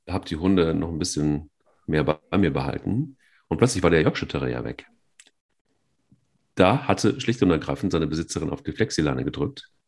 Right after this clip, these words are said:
und der Yorkshire Terrier sauste wieder um die Ecke rückwärts. Also das heißt, äh, sie hat einfach drauf gedrückt, der kam mir um die Ecke, sie zog auf die Flexileine und er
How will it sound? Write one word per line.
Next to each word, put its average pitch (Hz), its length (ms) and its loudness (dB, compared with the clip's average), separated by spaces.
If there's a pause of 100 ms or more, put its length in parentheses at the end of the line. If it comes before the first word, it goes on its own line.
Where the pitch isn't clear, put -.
(480)
und 85 300 2
der 92 80 8
Yorkshire 87 280 2
Terrier 69 560 -4 (260)
sauste 80 400 0
wieder 78 220 -2
um 78 120 0
die 73 100 0
Ecke - 240 -4
rückwärts. - 560 -6 (640)
Also 80 160 0
das 82 180 -4
heißt, - 380 -2 (280)
äh, 80 260 0
sie - 140 0
hat - 80 0
einfach 82 180 -2
drauf 127 180 2
gedrückt, - 420 0 (540)
der 85 100 2
kam 92 180 2
mir 85 120 6
um 82 100 2
die - 120 0
Ecke, - 280 -2 (1000)
sie 98 180 4
zog - 360 4 (240)
auf 82 140 0
die 85 100 -4
Flexileine 101 580 0
und 95 240 -6
er - 180 0